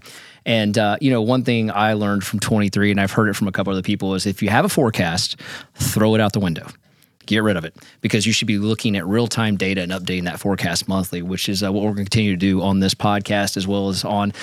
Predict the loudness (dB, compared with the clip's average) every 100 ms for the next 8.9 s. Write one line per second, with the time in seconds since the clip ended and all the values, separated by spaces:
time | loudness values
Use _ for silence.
0 | -4 0 2 4 4 2 0 -2 0 2
1 | 0 0 _ _ _ -20 -2 4 4 4
2 | 2 2 2 2 2 2 2 2 2 2
3 | 0 0 0 0 0 0 0 0 -2 0
4 | 2 2 2 0 0 0 2 2 2 2
5 | 2 0 0 -4 -8 -14 -20 -8 -4 0
6 | 0 0 -2 -2 -2 -6 -8 -2 0 2
7 | 0 -2 -2 -4 -4 0 0 0 0 0
8 | 0 -6 -6 -6 -4 -8 -6 -8 -8